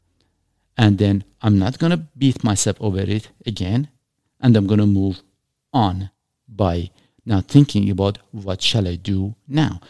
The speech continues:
But he insisted on basically, "But this is a big mistake," which that was my point. I said, "So you, in theory, you understand the concept of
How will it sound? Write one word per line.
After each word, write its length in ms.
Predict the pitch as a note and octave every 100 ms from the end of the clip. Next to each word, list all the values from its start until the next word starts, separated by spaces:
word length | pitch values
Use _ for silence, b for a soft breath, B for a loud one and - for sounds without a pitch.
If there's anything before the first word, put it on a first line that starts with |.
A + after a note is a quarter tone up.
| b b b
But 180 | A2
he 500 | - - F3+ B2 F#2+ -
insisted 840 | B2+ A2 - - E3 - G2+ G2+ -
on 380 | - G2 G2+ G#2 G2+ _ _ _ _ _ _ _ _ _ _ -
basically, 480 | A2+ - A#2 A2 - B B A2+
"But 220 | G3+ E3
this 180 | C3+ -
is 60 | C3
a 40 |
big 160 | G#2 G#2
mistake," 320 | G#2 G2+ F#2+ b b
which 240 | D#3 -
that 260 | - D#3+ G3
was 160 | F3 D#3
my 160 | C3
point. 340 | B2 D3+ G2+ F2 _ _ _ _ _ _ _ _ B B
I 60 |
said, 180 | F3 G#3+
"So 120 | -
you, 240 | E3 C3 C3+
in 160 | D3 C3
theory, 800 | - - G3 D#3+ F#2+ F2+ A2 A2+ -
you 140 | A#2
understand 840 | - C3 A#2+ A#2 - - D#3 F2 F2+
the 120 | - A#2
concept 640 | - C#3 D#3+ - F#2+ -
of 240 | F#2 F#2+